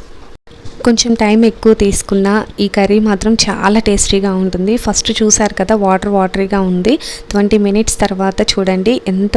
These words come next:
పర్ఫెక్ట్గా వచ్చిందో కర్రీ. ఈ పులుసుని ఒక్కసారి ఇలా ట్రై చేసి చూడండి, చాలా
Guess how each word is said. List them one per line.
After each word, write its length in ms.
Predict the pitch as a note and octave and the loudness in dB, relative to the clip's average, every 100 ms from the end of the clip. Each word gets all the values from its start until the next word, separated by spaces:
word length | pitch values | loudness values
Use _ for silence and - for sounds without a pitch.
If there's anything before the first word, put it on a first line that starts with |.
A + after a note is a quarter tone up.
| - | 0
పర్ఫెక్ట్గా 520 | G3 - G3+ - G#3+ G3+ | -2 0 -4 0 2 2
వచ్చిందో 400 | G3 - F#3+ F#3+ F#3+ | 0 0 0 0 0
కర్రీ. 280 | F#3 F#3 C#4+ - - - - - _ - - - | -2 0 -2 -4 -14 -20 -20 -20 _ -20 -2 2
ఈ 20 | A3 | 4
పులుసుని 400 | A3+ A3+ - A#3+ C4+ | 4 2 2 2 2
ఒక్కసారి 440 | A3 A3 A#3 G#3 A3 | 0 0 2 4 4
ఇలా 120 | A3 G3+ | 4 4
ట్రై 140 | G3 G3 - | 2 2 2
చేసి 220 | G#3+ - | 2 2
చూడండి, 360 | G3+ F#3+ F#3 G#3 - - | 2 2 2 0 0 2
చాలా 260 | G3 G3+ | 4 2